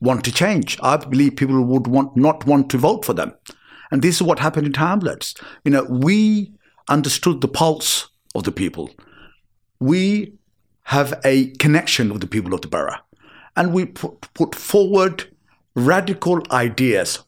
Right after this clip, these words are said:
policies that would benefit the working people, the ordinary people of Tower Hamlets.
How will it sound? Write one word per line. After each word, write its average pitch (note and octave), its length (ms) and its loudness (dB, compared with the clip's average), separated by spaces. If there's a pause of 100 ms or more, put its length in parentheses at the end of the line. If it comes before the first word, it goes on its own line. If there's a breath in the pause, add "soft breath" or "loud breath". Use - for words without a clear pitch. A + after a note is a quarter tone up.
policies A#2 720 -2 (540)
that C3+ 320 -2
would C3+ 400 0
benefit E3 760 0 (720)
the A2+ 100 0
working E3 500 0
people, D3 440 -6 (380 soft breath)
the B2 240 -6
ordinary D3+ 580 2
people B2+ 380 -2
of A2 80 -6
Tower G#2 160 -6
Hamlets. - 600 -10